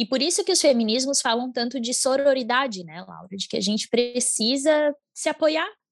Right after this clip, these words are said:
e ter mulheres como nossos portos seguros. E a gente, é, acaba entendendo isso, acho, no decorrer da vida e vai conseguindo construir relações com outras mulheres e relações profundas.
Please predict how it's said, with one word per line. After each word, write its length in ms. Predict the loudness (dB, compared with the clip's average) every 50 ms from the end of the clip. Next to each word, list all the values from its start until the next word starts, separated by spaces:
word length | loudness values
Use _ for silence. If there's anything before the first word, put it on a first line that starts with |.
| _ _
e 80 | -18 -18
ter 440 | -10 _ -2 -2 0 -2 -4 -8 -16 _ _ _
mulheres 640 | -6 -4 -2 0 0 2 2 2 2 0 0 -2 -2
como 180 | -4 -6 -6
nossos 340 | -6 -6 -6 -6 -4 -6 -4
portos 320 | -2 -4 -4 -4 -4 -10
seguros. 600 | -10 -10 -8 -6 -4 -4 -4 -6 -8 -12 -12 -12 -16 _ _ _ _ _ _ _ _ _ _ _ _ _ -2
E 100 | -2 -2
a 60 | 0
gente, 800 | -2 -4 -8 -6 -4 -4 -2 -2 -2 -2 -2 -2 -4 -4 -6 -8 _ _ _ _ _ _ _ _ -4
é, 380 | -2 0 0 0 -2 -2 -6 _ _ _ -6
acaba 480 | -6 -6 -4 -2 -2 -2 0 -2 -4
entendendo 600 | -4 -4 -6 -6 -6 -4 -4 -4 -4 -4 -6 -8 -8
isso, 180 | -6 -8 -8 -8 -6
acho, 600 | -6 -6 -6 -8 _ _ _ _ _ -10 -10 -8
no 80 | -8 -8
decorrer 400 | -6 -6 -4 -4 -4 -4 -4 -2
da 100 | -2 -4
vida 260 | -4 -4 -4 -4 -2
e 60 | -2
vai 160 | 0 -2 -2
conseguindo 560 | -2 -4 -6 -6 -6 -6 -6 -6 -4 -4 -4 -2
construir 460 | -2 -2 -2 -2 -2 -2 -2 0 0
relações 760 | 0 0 0 0 -2 -2 -2 -2 -2 -4 -4 -8 -10 -12 -14 _ _ _ _ _ _ _ _
com 140 | 0 2 2
outras 340 | 2 2 2 2 2 2 2
mulheres 600 | 2 2 0 0 -2 _ -2 -2 0 0 -2 -2
e 60 | -2
relações 500 | 0 0 0 0 -4 -6 -8 -8 -8 -8
profundas. 800 | -2 0 0 0 0 -2 -6 -4 -4 -2 -4 -4 -6 -8 -8